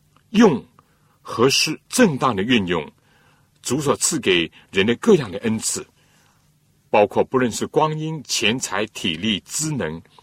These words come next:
社交，如果加以运用，多少回收不是上帝所瞩目的，所求于管家的，首先是要他有忠心。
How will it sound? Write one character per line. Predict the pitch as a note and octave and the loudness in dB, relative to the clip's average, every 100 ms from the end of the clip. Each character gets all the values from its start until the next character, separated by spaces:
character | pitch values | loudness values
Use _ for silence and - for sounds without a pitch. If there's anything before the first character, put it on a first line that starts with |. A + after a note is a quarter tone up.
| - _ | -20 _
社 | - G#3+ D3+ | 0 4 4
交， | - C3 B2+ - - - | 4 2 0 -4 -20 0
如 | D#3+ | 4
果 | E3+ | 4
加 | - F#3+ | 2 0
以 | D3 | -2
运 | F3+ A3+ C3+ | 2 2 4
用， | A2+ F2 _ _ _ _ _ _ _ _ _ - | 0 -2 _ _ _ _ _ _ _ _ _ 2
多 | C#4 B3 | 4 6
少 | A#2+ | 4
回 | - - | 4 2
收 | B2+ D#3+ D3+ - _ _ - | 4 4 2 -2 _ _ 0
不 | F3+ | 2
是 | D3 | 2
上 | D3 C3+ | 0 0
帝 | A2 | -2
所 | G2+ F#2+ E2+ - _ - | -2 0 0 -2 _ -10
瞩 | G2 | -6
目 | F2+ A2+ | -4 -4
的， | D#2+ - _ _ _ _ - | -6 -8 _ _ _ _ -14
所 | - A2+ | 0 2
求 | G2+ - G#3 | 2 2 2
于 | A3 | 2
管 | - F#2+ E2 | 2 -2 0
家 | B2 B2+ | 0 0
的， | F2+ - _ _ _ _ _ | -2 -6 _ _ _ _ _
首 | - - F#2+ | -4 0 2
先 | - D#3 D3+ | 2 -2 -4
是 | - - | -6 -2
要 | A#2+ | -2
他 | - A2+ | 0 -2
有 | E2 | -4
忠 | - A#2 G2+ | -6 -6 -4
心。 | G#2 G#2 F#2 | -6 -6 -8